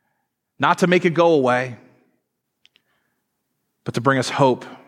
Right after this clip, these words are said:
in the midst of grief. To be our hope, to be our future.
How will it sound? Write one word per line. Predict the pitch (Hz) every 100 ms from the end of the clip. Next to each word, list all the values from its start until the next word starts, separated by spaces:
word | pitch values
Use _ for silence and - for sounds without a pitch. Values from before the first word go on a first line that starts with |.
| _ _ -
in | 135
the |
midst | 123 131 123 - - - - _
of | - 104
grief. | 110 95 - - - _ _ _ _ _ _ _ _ _ _ _ _ _ _ _ _ _ _ _ _ _ _ -
To | 135
be | 127 160
our | 139 117
hope, | 101 107 -
to | - 117
be | 139 143
our | 117
future. | - 110 104 - 104